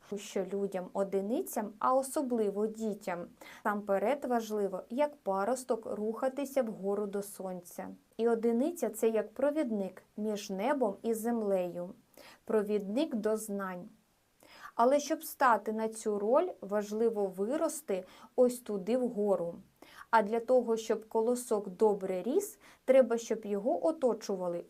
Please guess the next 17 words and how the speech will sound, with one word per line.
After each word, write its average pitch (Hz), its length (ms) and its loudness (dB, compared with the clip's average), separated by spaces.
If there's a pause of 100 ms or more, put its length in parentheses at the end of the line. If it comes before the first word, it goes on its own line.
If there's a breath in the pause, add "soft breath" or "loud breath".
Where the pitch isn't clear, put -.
такі 349 380 0
ж 254 120 -6
свідомі 190 600 -2
люди. 185 420 -10 (1700 loud breath)
А 294 60 -6
це 330 220 0
ніхто 320 380 0
інший, 277 600 0
як 220 200 4
батьки 214 460 -2
поруч. 190 720 -6 (460 loud breath)
Тому 240 300 4
вам 233 240 2
важливо 226 640 2
займатися 196 800 -4 (340)
інтелектуальним 202 1040 -4
розвитком. 175 760 -8